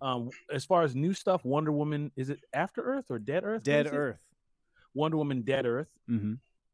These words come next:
Speaker 1: That's the thing that I'm still excited about. And I most recently went and picked up some, some of those back issues, and I'm finishing up reading that.
Speaker 2: And that's a quarterly,
Speaker 1: Um,
Speaker 2: I think.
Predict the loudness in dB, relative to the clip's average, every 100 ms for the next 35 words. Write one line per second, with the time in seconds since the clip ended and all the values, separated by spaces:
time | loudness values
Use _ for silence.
0 | _ _ _ _ _ 0 0 -2 -4 -2
1 | 0 -2 -2 -6 -8 -6 -6 -6 -10 _
2 | -20 -20 _ _ _ _ _ -12 -8 0
3 | 0 0 -8 -14 -14 -8 -4 -2 -4 -6
4 | _ -20 _ -8 -6 -4 -6 -6 -6 -8
5 | -8 -10 -8 -10 -10 -14 -14 -16 -20 -20
6 | -20 -12 -6 -4 -4 -6 -6 -6 -8 -8
7 | -10 -14 -18 _ _ _ -20 _ -8 -6
8 | -6 -10 -12 -6 -6 -6 -8 -10 -10 -12
9 | -12 -12 -14 -16 -20 _ -4 -2 0 -2
10 | -4 -2 0 0 -2 -4 -8 -10 -8 -8
11 | -10 -14